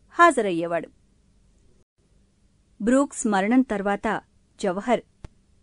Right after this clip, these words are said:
ఆ సమావేశాలకు హాజరవ్వటం పూర్తిగా మానేశాడు. ఇప్పుడు అతడి ధ్యాసంతా రాజకీయ వాతావరణం వైపు మళ్ళింది. వార్తాపత్రికలు చదువుతూ ఎప్పటికప్పుడు రష్యా, జపాన్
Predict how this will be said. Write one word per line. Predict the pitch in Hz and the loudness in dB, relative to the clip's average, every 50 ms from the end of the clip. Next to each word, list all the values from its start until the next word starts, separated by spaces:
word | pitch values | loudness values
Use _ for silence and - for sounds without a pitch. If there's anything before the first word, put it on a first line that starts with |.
| - 233 | 4 6
ఆ | 254 269 | 6 6
సమావేశాలకు | 247 - 202 185 196 233 269 285 294 277 - - 240 214 208 - 196 | 4 2 -4 -4 -2 -2 0 0 0 -2 -2 -2 -2 -2 -2 -4 -8
హాజరవ్వటం | 185 165 185 180 185 185 220 208 214 196 196 180 - 196 175 196 - - _ _ _ _ _ _ _ _ - | -10 -8 -6 -6 -6 -4 -4 -4 -2 -2 -4 -6 -4 -4 -6 -6 -6 -10 _ _ _ _ _ _ _ _ -4
పూర్తిగా | 226 262 302 - - - - 240 202 190 190 226 | -2 -2 -2 -2 -6 -8 -8 -6 -2 0 2 4
మానేశాడు. | 254 247 208 185 185 185 175 - - 175 151 - _ - - - - _ _ _ _ _ _ - | 4 2 2 0 -2 -4 -6 -6 -6 -8 -8 -10 _ -20 -20 -20 -20 _ _ _ _ _ _ -4
ఇప్పుడు | 269 262 - - 240 208 175 - - _ _ _ _ _ _ _ _ _ - | -4 -2 0 0 0 0 0 -4 -6 _ _ _ _ _ _ _ _ _ -4
అతడి | 226 247 - 285 254 240 | -2 0 0 0 0 -2
ధ్యాసంతా | - - - - 196 180 269 - - 262 214 196 190 - 208 202 202 202 - _ _ _ _ _ _ _ _ - | -4 -6 -10 -8 -4 -4 -4 -4 -2 -4 -4 -4 -4 -2 0 0 0 -2 -4 _ _ _ _ _ _ _ _ 0
రాజకీయ | 202 208 240 294 285 339 330 - - 311 311 302 262 | 2 4 4 4 4 2 0 2 2 4 4 4 2
వాతావరణం | 233 226 214 220 220 - 220 220 208 214 208 202 202 196 190 180 | 2 2 0 0 -2 -2 -4 -2 -2 -2 -2 -4 -4 -4 -6 -6
వైపు | 180 175 170 - - 254 | -6 -8 -6 -2 -2 0
మళ్ళింది. | 233 196 185 185 175 170 160 - - _ _ _ _ _ _ _ _ _ _ _ _ _ _ _ - | 0 0 -2 -4 -4 -6 -6 -8 -12 _ _ _ _ _ _ _ _ _ _ _ _ _ _ _ 4
వార్తాపత్రికలు | 202 226 254 311 - - 320 311 311 - 277 254 - - 247 247 233 - 226 214 | 6 6 6 6 4 2 0 0 2 2 2 0 0 0 -4 -2 -2 -2 -2 -4
చదువుతూ | 196 - 202 180 185 190 196 185 - 196 185 175 - _ _ _ _ _ _ _ - | -4 -4 -6 -6 -6 -6 -6 -4 -2 -2 -4 -4 -6 _ _ _ _ _ _ _ 2
ఎప్పటికప్పుడు | 233 240 254 254 _ - 349 - 320 - 226 190 - - 247 226 208 - - _ _ _ _ _ - 196 | 4 4 4 4 _ 0 0 0 0 -2 -4 -4 -4 0 2 2 2 0 -2 _ _ _ _ _ -4 0
రష్యా, | 214 233 254 - - - 320 320 320 311 | 2 2 2 0 0 2 4 4 4 4
జపాన్ | 240 190 - 190 185 - - 220 220 226 226 | 2 -2 -4 -6 -4 -2 0 0 0 0 -2